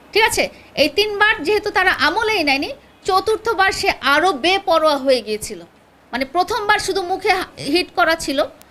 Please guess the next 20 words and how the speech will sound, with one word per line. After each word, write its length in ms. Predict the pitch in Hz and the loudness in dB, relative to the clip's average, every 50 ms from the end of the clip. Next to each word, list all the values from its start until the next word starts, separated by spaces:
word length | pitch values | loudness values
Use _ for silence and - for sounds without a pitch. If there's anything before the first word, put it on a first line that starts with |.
| - - - - - | -20 -20 -20 -12 0
পরের 260 | - 320 359 392 392 359 | 2 2 4 4 2 2
বার 120 | 381 359 | 2 2
সে 140 | - 440 392 | 2 0 0
মাথায় 320 | 339 349 359 349 453 403 | 0 0 0 2 2 2
হিট 160 | 403 370 - | 2 2 0
করেছে, 340 | - 349 302 294 285 - 427 | 0 0 0 0 2 0 -2
আমাকে 240 | 440 359 302 302 392 | -2 -2 -2 0 2
রাস্তায় 320 | 359 381 370 - - 339 | 2 2 2 0 0 0
ফেলে 240 | 339 - 311 302 294 | 2 0 -2 -2 -2
দিয়েছে, 340 | - 294 294 285 294 - 392 | -2 0 0 0 0 0 -2
আমার 200 | 330 320 339 311 | 0 0 0 0
গাড়ি 300 | 254 294 294 330 415 453 | 2 2 2 2 4 2
আমার 160 | 392 349 311 | 2 2 0
উপরে 280 | 294 294 311 294 277 262 | -2 -4 -6 -6 -6 -4
দিয়ে 180 | 277 277 269 | 0 -2 0
চালিয়ে 280 | 269 302 269 269 269 269 | 2 2 0 2 0 0
দেওয়ার, 240 | 269 269 262 262 254 262 - - - - - - - | 0 0 0 0 -2 -4 -14 -20 -20 -20 -20 -20 -10
আহ, 400 | - 220 254 247 233 214 175 - - - _ _ _ - - | -2 0 0 2 2 0 -4 -6 -8 -16 _ _ _ -2 -2
অবস্থা 340 | 294 285 302 294 - 403 | -2 -2 -2 -4 -4 -6
করেছিল। 460 | 285 277 247 233 220 - - 202 123 | -4 -4 -6 -6 -6 -8 -10 -10 -12